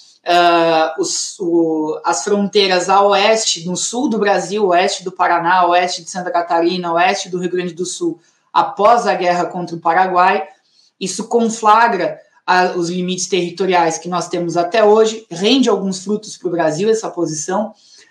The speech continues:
E o Brasil chega numa posição de poder disputar certo protagonismo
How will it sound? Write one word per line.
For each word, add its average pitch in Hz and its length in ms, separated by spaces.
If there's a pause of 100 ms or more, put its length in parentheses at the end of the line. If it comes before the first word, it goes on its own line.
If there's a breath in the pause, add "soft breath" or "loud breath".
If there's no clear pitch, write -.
(100)
E 247 100
o 226 40
Brasil 262 340
chega 269 340
numa 277 200
posição 226 580
de 254 120
poder 262 520
disputar 233 540
certo - 340
protagonismo 175 920